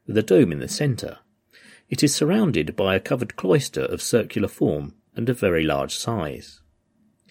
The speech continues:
This cloister has four iron gates corresponding to the door of the church. There are grated windows on the outside, and the inner part is supported by granite columns of the Tuscan order. The ceiling is vaulted and groined,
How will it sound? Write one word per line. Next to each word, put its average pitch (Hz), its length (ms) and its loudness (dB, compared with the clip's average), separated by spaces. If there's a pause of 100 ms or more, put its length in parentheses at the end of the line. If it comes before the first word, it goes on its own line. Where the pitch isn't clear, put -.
(360)
This - 180 0
cloister - 600 0
has - 120 2
four 151 340 2
iron 135 240 0
gates 143 360 4
corresponding 85 680 -2
to 92 100 -4
the 87 100 -2
door 82 360 4
of 62 80 -8
the 80 80 -6
church. - 600 -2 (840)
There 120 180 6
are 117 60 6
grated 143 420 4
windows 107 460 0
on 82 80 -6
the 76 120 -2
outside, 85 560 -2 (220)
and 104 140 -2
the 117 200 0
inner 156 160 2
part 71 320 -2
is 95 120 -4
supported 107 520 -2
by 98 200 0
granite 113 340 -6
columns - 460 0
of 80 100 -10
the 90 80 -8
Tuscan - 400 -2
order. 62 340 -12 (1080)
The 117 120 -4
ceiling 233 440 4
is 98 160 -2
vaulted 131 560 2
and 95 180 -2
groined, 85 500 2